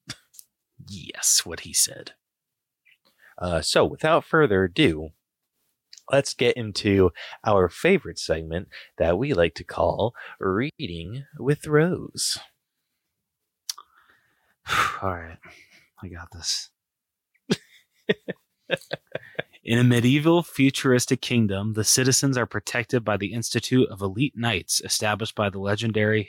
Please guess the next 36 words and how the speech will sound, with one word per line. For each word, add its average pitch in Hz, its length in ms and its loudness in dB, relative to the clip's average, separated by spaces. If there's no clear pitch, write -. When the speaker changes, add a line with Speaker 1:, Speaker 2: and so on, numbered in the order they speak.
Speaker 1:
heroine 110 420 2
Glorith, 107 540 2
who, 127 340 4
a 104 80 0
thousand 131 440 0
years, 127 360 4
wow, 87 360 0
a - 40 -20
thousand 143 380 0
years 151 220 4
ago, 104 240 0
vanquished 120 560 -2
a 98 120 -4
great 117 360 0
black 101 340 -4
monster 101 520 -2
and 95 200 -14
enclosed 117 440 -4
the 113 60 -4
kingdom 107 360 -8
with 101 120 -6
a 92 80 -8
high 101 300 -2
wall 95 300 -2
for 85 240 -10
its - 80 -16
protection. - 640 -6
Ballister 127 420 0
Boltheart, 123 640 2
along 104 260 -6
with 107 80 -8
his - 140 -6
confident 113 560 0
and 101 120 -6
boyfriend, 107 540 0
confidant, 104 880 -2